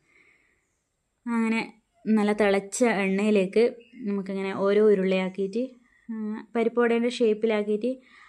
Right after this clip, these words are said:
അധികം വലിപ്പാക്കാതെയാണ് നല്ലത്, ചെറുതായിട്ടുള്ളതല്ലേ നല്ലത്. ഉള്ളും നന്നായിട്ട് വേവും.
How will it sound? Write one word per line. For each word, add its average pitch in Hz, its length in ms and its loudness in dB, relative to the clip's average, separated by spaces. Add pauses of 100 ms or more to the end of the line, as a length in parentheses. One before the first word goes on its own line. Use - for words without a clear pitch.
(120)
അധികം 285 280 2
വലിപ്പാക്കാതെയാണ് 226 760 2
നല്ലത്, 165 240 -8
ചെറുതായിട്ടുള്ളതല്ലേ 202 1000 -4
നല്ലത്. 165 440 -8 (760)
ഉള്ളും 208 480 -4
നന്നായിട്ട് 196 380 -4
വേവും. 190 440 -4